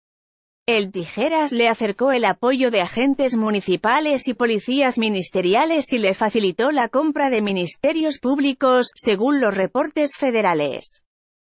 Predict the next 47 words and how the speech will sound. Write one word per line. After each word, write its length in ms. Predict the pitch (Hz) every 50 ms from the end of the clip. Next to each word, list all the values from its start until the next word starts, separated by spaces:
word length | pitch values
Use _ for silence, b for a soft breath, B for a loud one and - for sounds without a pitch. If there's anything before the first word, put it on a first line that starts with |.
| _ _ _ _ _ _ _ -
Tal 240 | 214 202 208 220
vez 260 | 202 226 247 269 262 -
alguna 460 | 208 196 190 180 226 285 294 294 277
relación 560 | 277 247 226 226 214 - - 220 247 277 269
surgida 520 | - 262 226 202 - - 262 285 269 285
durante 460 | 254 233 247 247 233 220 214 233 220 208
sus 260 | - 214 196 - -
años 440 | 247 277 294 277 277 262 254 247 -
en 100 | 262 247
el 180 | 226 214 202
norte 380 | 202 220 277 339 311 - 311 311
la 140 | 294 254 226
acercó 480 | 226 - 220 202 - - 247 302 294
con 160 | - 285 262
la 120 | 233 214 196
gente 460 | - - 214 226 247 254 240 262 240
del 240 | 220 226 220 208 196
cártel 460 | - 233 285 294 - 277 240 226 220
de 80 | 226 214
Sinaloa. 800 | - - 233 214 196 196 208 226 202 175 165 160 160 156 151 -
En 160 | 233 226 220
ese 300 | 240 302 320 - - 359
tiempo, 680 | - - 233 277 294 294 277 - 269 254 254 247 247 - -
los 240 | 185 180 165 156
Zetas 500 | - - - 196 220 233 - 269 247 -
iban 280 | 285 302 311 320 302 285
en 100 | 277 254
declive, 640 | 240 220 202 - 208 262 294 285 294 285 269 269 - -
la 280 | 214 208 202 196 185
guerra 380 | 170 202 226 247 254 254 240 226
contra 420 | - 233 226 226 214 - 226 214
el 100 | 208 214
narcotráfico 800 | 214 196 190 - - 180 170 - 277 330 - - 349 294 - 302
había 360 | 277 254 214 240 285 320 302
reducido 720 | 294 285 262 240 226 220 190 - - 262 311 285 285 269 254
al 120 | 240 220
otrora 480 | 190 175 - - 220 233 254 254 247 240
poderoso 600 | 240 240 220 208 208 202 240 285 - - 269 240
cártel 520 | - 240 247 277 254 - 262 240 247 240 220
del 220 | 214 190 175 170
Golfo 540 | 160 190 247 285 302 294 262 - 294 277 262
en 180 | 254 233 220
una 200 | 254 285 277 262
red 240 | 233 247 269 294 285
difusa 580 | 254 226 214 - - 262 294 294 - - 302 285
de 100 | 302 285
grupúsculos. 1120 | 254 240 214 190 185 - 269 233 - - - 202 190 180 175 175 165 156 151 151 -